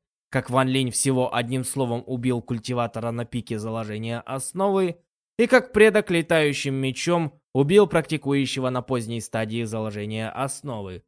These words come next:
Сравнивать их было бесполезно, и его разум был не в силах принять напрашивающийся вывод. «Только... только не говорите мне, что он на стадии формирования духа!» <clears throat> Сунь Юцай поперхнулся на последнем произнесённом слове.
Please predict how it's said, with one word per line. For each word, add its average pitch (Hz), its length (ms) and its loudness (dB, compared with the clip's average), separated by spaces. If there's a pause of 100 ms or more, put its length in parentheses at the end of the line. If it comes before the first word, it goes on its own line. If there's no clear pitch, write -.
(360)
Сравнивать 123 600 2
их 156 260 0
было 117 220 0
бесполезно, 117 840 0 (220)
и 123 60 -2
его 123 260 2
разум 143 360 2
был 135 160 2
не 143 160 -2
в 139 40 -8
силах 143 400 0
принять 123 460 -4 (220)
напрашивающийся 120 1120 -2
вывод. 117 480 -2 (520)
«Только... 131 640 0 (600)
только 143 280 2
не 151 100 4
говорите 170 500 6
мне, 156 220 4
что - 180 0
он 147 160 2
на 147 140 0
стадии 139 440 2
формирования 135 760 2
духа!» 131 600 0 (400)
<clears throat> - 720 0
Сунь 139 280 0
Юцай 135 340 0
поперхнулся 151 680 0
на 127 120 -2
последнем 117 520 -4
произнесённом 113 760 -4
слове. 107 500 -6